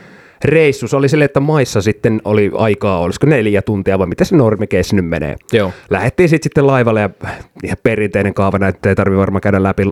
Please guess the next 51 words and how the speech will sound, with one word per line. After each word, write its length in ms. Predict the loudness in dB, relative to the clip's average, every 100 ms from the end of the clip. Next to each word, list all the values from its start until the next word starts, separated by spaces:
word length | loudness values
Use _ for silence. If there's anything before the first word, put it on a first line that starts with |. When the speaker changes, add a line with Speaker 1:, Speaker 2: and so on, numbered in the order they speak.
| 0
Speaker 1:
lonkerokeissiä, 840 | -2 0 -2 0 0 -2 -2 -2
vähän 220 | 0 -2
hyttiä. 500 | -4 -4 -2 -2 -2 -4 -10 -10 -12
Siellä 240 | -10 -6 0
semmonen 220 | 0 2
märkää 400 | 0 0 0 0
taulu 360 | 0 2 2
ja 100 | 2
näin 200 | 2 0
poispäin. 360 | 0 0 0 -2
Homma 200 | 0 -2
lähti 200 | 0 0
sitä 140 | 0
kautta 260 | 0 0 0
rullaamaan 480 | 2 2 2 0 0
eteenpäin 380 | 0 0 0 -2
ja 80 | -4 -8 -20 -20 -20 -20 -4
mentiin 280 | 0 2 2
maihin 360 | 4 4 4 4
sitten 280 | 0 0
ja 120 | 0 0
kyllä 120 | -2 0
sä 60 |
tiedät, 280 | 0 0 -2
että 140 | -2 -2
ei 60 |
sinnekään 320 | 0 -2 0
menty 160 | 0 -2
syömään 420 | 0 2 2 0
ja 60 | 0
kattelemaan 400 | -4 -2 0 2
mitään 220 | 2 2
maisemia 420 | 0 -2 -2 -4
tai 160 | -2 -2
Speaker 2:
Ei. 100 | 0
Speaker 1:
paikallisia 400 | 0 0 0 -2
kulttuurijuttuja, 880 | 0 -2 0 0 0 -2 -2 0 0
vaan 160 | 0 0
ensimmäistä 340 | 0 0 0
kertaa, 300 | -2 -2 -2
kun 100 | 0
jätkät 300 | 0 0 0
on 120 | 0
niin 120 | 0 0
sanotusti 300 | -2 -4 -2
pedot 300 | 0 0 0
on 80 | -2
irti 340 | 0 0 0 -2
siellä 260 | -2 0
maissa, 400 | 0 0 -2 -4
niin 140 | -4